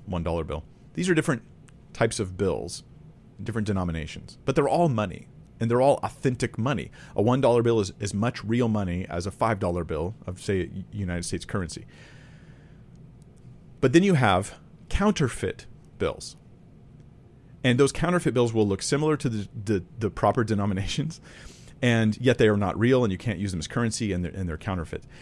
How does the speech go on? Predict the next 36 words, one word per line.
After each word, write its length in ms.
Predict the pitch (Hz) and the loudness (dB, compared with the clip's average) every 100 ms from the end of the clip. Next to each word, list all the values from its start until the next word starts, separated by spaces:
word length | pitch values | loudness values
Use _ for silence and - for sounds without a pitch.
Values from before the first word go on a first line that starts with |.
| - - | -12 -2
And 100 | 139 | 0
this 160 | 185 | 2
is 120 | 247 - | 0 -2
kind 200 | 185 156 | 0 2
of 80 | |
like 180 | 135 113 | 2 2
that 180 | 123 85 | 2 0
with 80 | 104 | 0
denominations 500 | 104 90 90 - - | -2 0 -2 -4 -6
and 100 | 78 | -6
churches. 420 | - - - - - - - - | -6 -10 -14 -20 -20 -20 -12 -4
Um, 260 | 104 95 - | -2 -2 -2
a 100 | 120 | -2
denomination, 840 | 120 165 185 139 - 110 92 - 123 | 2 2 2 2 0 -2 -2 -8 -6
just 240 | 131 156 | -2 -2
because 420 | 202 - 127 101 101 | -2 2 2 2 0
there's 220 | 107 92 | 0 0
a 80 | 87 | 0
Baptist 480 | 107 110 117 - | 0 0 -2 -4
here 280 | 117 101 98 | 0 2 2
or 60 | 90 | 0
Presbyterian 640 | 107 90 85 - 101 98 | -2 -4 -4 -4 -2 0
here 220 | 95 90 | -2 0
or 80 | 87 | 0
whatever 280 | 90 104 95 | 0 0 0
on 120 | 85 | -2
the 80 | 85 | -2
other 120 | 82 | -4
side, 380 | - 127 117 104 - - - - - - | -4 0 0 0 -8 -20 -20 -20 -14 -4
it 140 | 131 | 0
doesn't 280 | 202 175 143 | 2 2 2
mean 180 | 143 147 | 2 2
that 100 | 131 | 4
they're 100 | 110 | 4
not 220 | 101 - | 2 -2
Christians. 680 | - - - - - - | -6 -6 -6 -8 -10 -12